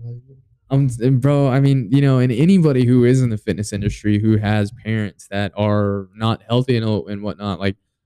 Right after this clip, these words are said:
Speaker 2: honestly, I think that'd be cool to kinda have a conversation with you at some point. Uh, whenever I say you, I don't necessarily mean you in general,
Speaker 1: Yeah.
Speaker 2: but just anybody who's listening to this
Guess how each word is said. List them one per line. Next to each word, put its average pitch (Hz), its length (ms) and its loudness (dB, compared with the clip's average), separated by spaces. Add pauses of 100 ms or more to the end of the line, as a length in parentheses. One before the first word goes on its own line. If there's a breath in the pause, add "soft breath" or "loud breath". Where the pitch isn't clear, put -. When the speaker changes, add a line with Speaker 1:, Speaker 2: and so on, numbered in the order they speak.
Speaker 2:
honestly, 117 340 -2
I 110 40 0
think 110 160 -2
that'd 90 140 -2
be 98 80 -6
cool 107 180 -4
to 104 80 -6
kinda 107 200 -2
have 98 160 -2
a 98 40 -12
conversation 101 640 -6
with 101 180 -14
you 101 100 -6
at 87 100 -8
some 101 200 -20
point. 104 360 -12
Uh, 95 320 -8 (720)
whenever 98 260 -6
I 98 60 -4
say 95 180 -10
you, 95 180 -8
I - 20 -10
don't 95 160 -12
necessarily 95 400 -12
mean 95 160 -14
you 117 180 2
in 104 80 -4
general, 113 280 0
Speaker 1:
Yeah. 107 60 -2
Speaker 2:
but 101 100 -2
just 117 180 0
anybody 120 420 0
who's 110 180 -4
listening 123 380 -2
to 110 60 -8
this 110 240 0